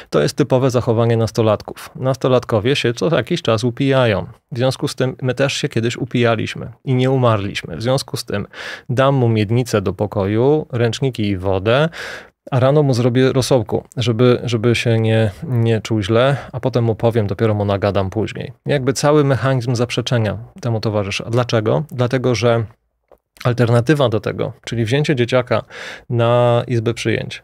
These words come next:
e, do izby przyjęć, na toksykologię dziecięcą z informacją: "Właśnie się nawalił", niesie ze sobą konsekwencje. Po pierwsze, super wstyd, no bo jak to ja jako rodzic nie dopilnowałem swojego dziecka, które się totalnie upiło.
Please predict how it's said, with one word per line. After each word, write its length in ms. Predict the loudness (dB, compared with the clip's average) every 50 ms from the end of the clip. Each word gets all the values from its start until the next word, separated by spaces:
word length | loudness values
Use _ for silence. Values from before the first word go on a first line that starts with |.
| _ _ _ -10
e, 420 | -6 -4 -2 0 0 0 0 0 0
do 80 | 0 -2
izby 200 | 0 -2 -4 -4
przyjęć, 380 | -4 -4 -4 -4 -4 -6 -4
na 160 | -2 -2 -2 -2
toksykologię 520 | -4 -8 -8 -4 0 0 0 0 0 -2
dziecięcą 460 | -4 -6 -8 -8 -8 -8 -10 -10 -10
z 60 | -6
informacją: 680 | -6 -4 -2 0 0 2 2 0 0 -2 -4 -4 -4 -6
"Właśnie 320 | -2 -2 -2 0 0 -4 -2
się 220 | -2 -2 -2 -2 0
nawalił", 480 | -2 0 0 0 0 0 0 -2 -2 0
niesie 260 | -2 -2 -2 0 -2
ze 60 | -2
sobą 200 | -2 -2 -2 -2
konsekwencje. 680 | -2 -2 -2 -2 -2 0 0 0 2 0 -4 -10 -12 _ _
Po 120 | -10 -6 -2
pierwsze, 440 | -2 -2 -2 0 0 0 0 0 -4 -8 -14 -16 -16 -16 -14 -4
super 320 | -2 0 2 2 2 2
wstyd, 400 | 0 -4 -4 -4 -4 -6 -8 -16 _ _ _ _ _ _ -8
no 80 | -4
bo 100 | 0 2
jak 160 | 2 2 2 0
to 80 | -2
ja 220 | 0 2 2 4 2
jako 200 | 2 2 2 2
rodzic 380 | 2 0 0 -2 -4 -4 -2
nie 100 | -2 -2
dopilnowałem 520 | -2 -2 -2 0 0 0 2 2 2 0 0
swojego 260 | 0 0 0 0 0
dziecka, 280 | -2 -4 -6 -8 -10
które 180 | -8 -6 -6 -4
się 100 | -4 -2
totalnie 440 | -4 -2 0 0 0 2 2 0 0
upiło. 420 | -2 -2 -2 0 2 2 2 0